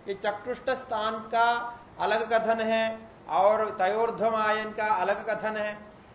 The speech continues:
ये दोनों का कथन आया है, तो उसके लिए क्या विमर्श करना चाहिए,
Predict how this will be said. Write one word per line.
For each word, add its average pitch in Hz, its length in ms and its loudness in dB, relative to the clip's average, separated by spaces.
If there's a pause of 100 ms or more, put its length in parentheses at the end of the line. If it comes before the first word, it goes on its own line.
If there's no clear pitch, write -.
(140)
ये 226 480 2
दोनों 208 300 -2
का 233 140 4
कथन 208 340 0
आया 190 320 2
है, 226 220 2
तो 240 120 -6
उसके 208 400 -4
लिए 220 160 0
क्या 214 360 4
विमर्श 185 460 0
करना 170 280 -2
चाहिए, 160 380 -6